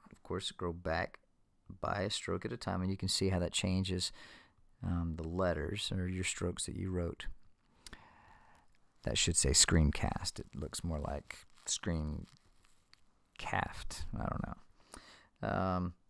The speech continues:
and so when you go through this,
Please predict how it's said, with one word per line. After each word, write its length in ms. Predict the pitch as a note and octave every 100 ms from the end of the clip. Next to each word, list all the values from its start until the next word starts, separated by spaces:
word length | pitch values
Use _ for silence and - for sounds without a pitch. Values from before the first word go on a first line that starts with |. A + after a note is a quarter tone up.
| _ _ _ _ _ _ _ _ _ _ _ - - -
and 80 |
so 140 | - G#2
when 160 | G#2
you 140 | G2 F2+
go 180 | G#2+ G2+
through 240 | - C3+
this, 380 | G2 E2+ -